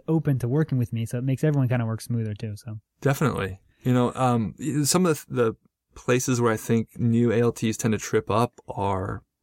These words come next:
Speaker 2: gosh, I've seen people that just, you know, um, wouldn't change their shoes before coming <laughs> into school. That might sound crazy.
Speaker 1: Yeah, yeah. I mean,
Speaker 2: Or,
Speaker 1: there's a lot of stupid stuff. <laughs>
Speaker 2: you know, not saying, you know, good morning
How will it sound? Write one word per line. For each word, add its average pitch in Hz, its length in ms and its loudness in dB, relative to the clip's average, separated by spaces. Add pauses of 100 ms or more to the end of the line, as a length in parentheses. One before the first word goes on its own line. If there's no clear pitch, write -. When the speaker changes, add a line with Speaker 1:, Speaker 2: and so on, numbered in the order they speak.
(120)
Speaker 2:
gosh, 123 240 0
I've 113 80 -2
seen 131 140 0
people 120 280 0
that 110 160 2
just, - 240 -4 (200)
you 120 120 0
know, 98 300 -2 (100)
um, 107 480 -8 (800)
wouldn't 131 300 0
change 123 260 0
their 113 80 0
shoes 123 640 -2
before 156 260 -2
coming 160 260 0
<laughs> 151 140 0
into 180 220 0
school. - 420 0
That 120 220 -2
might 117 160 0
sound 113 180 0
crazy. 117 320 0 (640)
Speaker 1:
Yeah, 151 120 0
yeah. 127 140 2
I 110 40 4
mean, 113 80 2
Speaker 2:
Or, 113 80 2
Speaker 1:
there's 135 160 0
a 139 60 0
lot 165 160 2
of 139 80 0
stupid 131 240 0
stuff. - 260 -6
<laughs> - 160 2
Speaker 2:
you 131 80 2
know, 107 320 -2
not 131 340 0 (120)
saying, 120 720 0 (160)
you 117 160 -4
know, 104 80 -4
good 113 180 0
morning 123 560 2